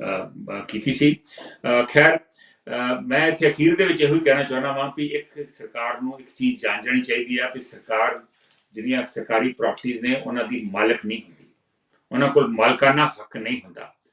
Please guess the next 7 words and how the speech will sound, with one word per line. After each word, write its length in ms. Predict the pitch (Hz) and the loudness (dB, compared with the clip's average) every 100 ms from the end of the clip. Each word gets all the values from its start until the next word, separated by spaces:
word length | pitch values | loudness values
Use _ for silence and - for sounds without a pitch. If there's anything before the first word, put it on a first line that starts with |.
| _ _ _ _ | _ _ _ _
ਉਹ 160 | 143 147 | 2 2
ਸਿਰਫ 400 | - 135 - 123 | 2 0 0 -8
ਉਹਦੀ 380 | 123 131 131 - | -6 -8 -10 -8
ਕਸਟੋਡੀਅਨ 540 | - - 117 120 127 | -8 -2 -2 2 0
ਹੁੰਦੀ, 300 | 98 90 104 | 0 -12 -6
ਉਹਦੀ 200 | 147 175 | 2 4
ਰਖਵਾਲੀ। 520 | - - 117 117 123 | 4 2 0 0 -4